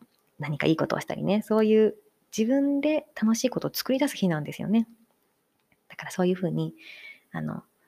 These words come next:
結構毎日周りで誰かの誕生日、今日もこうして誰かのね、め-、めぐちゃんの誕生日だし、他にも今日だって命があっていろんなところで生まれているわけで、そんな毎日の誰かのね、誕生日をぜひ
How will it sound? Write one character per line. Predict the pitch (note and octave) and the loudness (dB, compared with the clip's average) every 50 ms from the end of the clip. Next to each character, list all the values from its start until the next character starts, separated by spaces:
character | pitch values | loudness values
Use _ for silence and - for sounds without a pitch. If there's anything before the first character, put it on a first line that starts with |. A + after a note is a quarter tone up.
| _ _ - | _ _ -8
結 | - F#3 - | -8 -4 -4
構 | - D#3+ | -2 0
毎 | E3+ G3+ A3+ A#3+ | 2 4 6 6
日 | A3 G3 - E3+ D#3+ - - - - _ _ - | 6 4 4 0 0 0 -4 -10 -20 _ _ -6
周 | F3 E3 E3 E3 | -2 -2 0 0
り | D#3+ D#3+ | 0 -2
で | E3 D#3+ | -2 0
誰 | - E3+ F3 G3+ G3+ | 2 2 2 4 4
か | - E3+ | 2 2
の | D3+ | 0
誕 | C#3+ - F3 D#3+ D#3+ | 0 -2 -2 -2 2
生 | D#3+ E3+ D#3+ C#3+ | 4 4 2 2
日、 | - - - - _ _ _ _ _ _ _ _ _ _ _ - G3+ - - | 0 -4 -12 -14 _ _ _ _ _ _ _ _ _ _ _ -16 -16 -12 -4
今 | - F3+ E3 | -2 -2 0
日 | D#3+ | 0
も | D#3 - | -4 -2
こ | - F3 | -2 -2
う | F#3+ F#3 | -2 -2
し | |
て | - - G#3+ G3+ G3 - - - - - - - - _ _ - | 0 0 0 0 0 -2 -8 -20 -20 -20 -20 -20 -20 _ _ -10
誰 | - D#3+ - | -8 -8 -6
か | - - | -6 -6
の | - - E3+ D#3+ F3+ | -8 -8 -6 0 2
ね、 | A3 | 4
め-、 | G#3+ G3 F#3 E3+ - | 4 4 4 2 2
め | - F3 | 0 0
ぐ | D#3 E3 | 0 0
ち | - E3 | -2 -2
ゃ | |
ん | D#3+ | -4
の | - | -2
誕 | - - G3 G#3 | 0 0 2 4
生 | - A#3+ | 4 4
日 | A3 G#3+ | 4 4
だ | - F#3 | 2 0
し、 | - - A#3+ A#3+ A#3 A#3 - - - - - - _ _ _ _ _ _ _ _ _ _ | 2 4 6 6 6 4 0 -8 -20 -20 -20 -20 _ _ _ _ _ _ _ _ _ _
他 | - - - E3 | -8 -6 -4 -4
に | D#3+ | -4
も | D#3+ D3+ D3+ D#3 D#3+ - _ - - | -4 -4 -6 -8 -10 -12 _ -2 0
今 | G3 F#3 | 2 2
日 | F3 | 2
だ | D#3+ | 0
っ | D#3+ - | -4 -8
て | - - D#3 - | -10 -10 -4 0
命 | F3+ F3+ F3 - - - | 2 2 2 2 -2 -6
が | D#3+ | -8
あ | - | -10
っ | |
て | - D#3+ | -8 -4
い | |
ろ | - F3+ | -2 2
ん | F#3 | 2
な | A3 | 4
と | A3 A#3+ | 4 6
こ | B3+ B3+ | 6 6
ろ | G#3+ | 6
で | F#3 | 6
生 | E3 | 4
ま | E3 | 4
れ | E3 E3 | 2 2
て | - E3 | 2 2
い | |
る | D#3+ D#3+ | 2 2
わ | D#3+ D#3+ | 2 0
け | D#3+ - | 0 -2
で、 | D3+ D#3+ D#3 - F3 - _ _ _ _ _ _ _ _ _ _ | -2 -2 -2 -2 -4 -8 _ _ _ _ _ _ _ _ _ _
そ | - - E3+ | -10 -8 -6
ん | E3 | -2
な | D#3+ E3 | 0 2
毎 | F#3+ G3+ G3+ F#3 | 4 4 4 4
日 | E3+ E3 - D#3+ | 2 0 -4 -6
の | D#3 D#3+ | -4 -4
誰 | E3+ F3 E3 D#3+ | -2 -2 -2 -4
か | - D3 | -6 -6
の | D3+ D3+ | -6 -4
ね、 | E3+ G3+ A3 A3+ | -2 -2 -2 -2
誕 | - F3 E3+ E3+ | -2 -2 -2 -2
生 | E3 - E3 D3+ | -2 -2 -2 -2
日 | D3+ D#3 | -2 -2
を | D#3+ D#3 | -2 -2
ぜ | D#3 D#3 D3+ | -2 -4 -6
ひ | - - - | -6 -6 -8